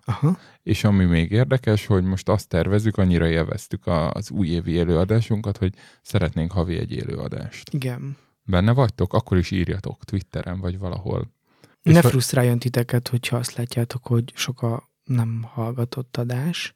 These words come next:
Speaker 2: Hallgassátok meg mindet egyenként, mert
Speaker 1: I-
Speaker 2: nagyon érdekes dolgok
Speaker 1: Igen,
Speaker 2: vannak
Speaker 1: v-
Speaker 2: benne.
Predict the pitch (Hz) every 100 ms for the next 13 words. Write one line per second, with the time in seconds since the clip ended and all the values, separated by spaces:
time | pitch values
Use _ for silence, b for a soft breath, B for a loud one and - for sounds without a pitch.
0 | _ - 95 90 90 123 107 110 107 101
1 | 95 90 87 92 95 101 107 104 104 95
2 | 101 85 80 82 82 85 90 90 - -
3 | - 190 175 151 147 87 90